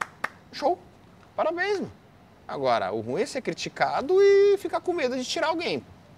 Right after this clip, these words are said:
Não existe. E Copa do Mundo foi o que eu falei lá no começo. Ela não dá tempo de recuperar. A margem de erro tem que ser zero. Não dá tempo de recuperar, mano.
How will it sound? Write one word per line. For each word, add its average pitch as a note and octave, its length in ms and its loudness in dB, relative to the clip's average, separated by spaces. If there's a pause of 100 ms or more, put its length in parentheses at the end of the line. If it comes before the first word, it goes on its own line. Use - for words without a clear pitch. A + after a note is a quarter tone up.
(280)
Não C3 120 0
existe. C#3+ 440 -2 (380)
E F3+ 80 0
Copa F3 260 -2
do E3+ 100 -2
Mundo D3+ 280 -2
foi G3 140 -4
o - 20 -10
que G#3+ 80 -4
eu - 20 -10
falei A#3 240 -2
lá A3+ 80 -2
no A#3 80 -4
começo. D#4 500 -6 (600)
Ela G#2 200 0
não G#2+ 420 -8 (440)
dá A#2 140 -4
tempo A#2+ 180 -8
de C3 80 -10
recuperar. G3 440 -4 (760)
A A2 80 -8
margem G#2+ 280 -2
de A2+ 80 -2
erro A#2+ 120 -4
tem B2+ 120 -8
que B2 40 -12
ser F3 140 -4
zero. C4+ 320 -4 (580)
Não A#2+ 440 -4
dá C4 120 -4
tempo C#3 360 -8
de F3 80 -8
recuperar, C4+ 520 -6
mano. F#2 120 -12